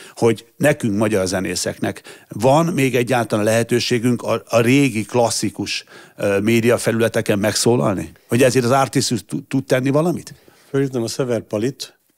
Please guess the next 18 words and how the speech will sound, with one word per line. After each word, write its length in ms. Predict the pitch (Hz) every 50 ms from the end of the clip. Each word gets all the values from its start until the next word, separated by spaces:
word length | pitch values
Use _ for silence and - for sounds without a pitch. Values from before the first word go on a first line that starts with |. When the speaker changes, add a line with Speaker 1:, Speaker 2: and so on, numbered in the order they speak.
| _ _ _ _ _ _ _ _ _
Speaker 2:
régi 320 | - 107 107 120 113 101 104
jó 220 | 101 104 107 104
barátom, 540 | 92 101 104 104 107 107 104 - - 135 139
hát 180 | 143 143 131 -
ő 60 | 135
sok 240 | 113 - 131 107 -
rádiónak 500 | - 110 104 95 107 101 104 104 87 -
volt 180 | - 98 -
műsorigazgatója. 1040 | - 95 87 - 92 90 82 - 90 90 92 - - - - 50 50 - - - _ _ _ _ _ _ _ - - - _ _
És 80 | -
azt 200 | - 123 - -
mondta, 200 | - 104 - -
hogy: 80 | 107 110
„Lojzi, 420 | 104 95 95 92 95 98 90 - _ _ _ _ _ _ _ _ - -
nem 140 | - - 87
tudok 240 | - - 98 101 -
segíteni.“ 560 | - 135 123 120 117 107 - 135 131 123 - - _ _ _ _ _ _ _ _ _ _ _ _ _ _ _ _ _ _ _ _ _ _ _ _ _ _ _ _ _ _ _ _ _ _ _ _ _ _ _
És 260 | - 131 120 - -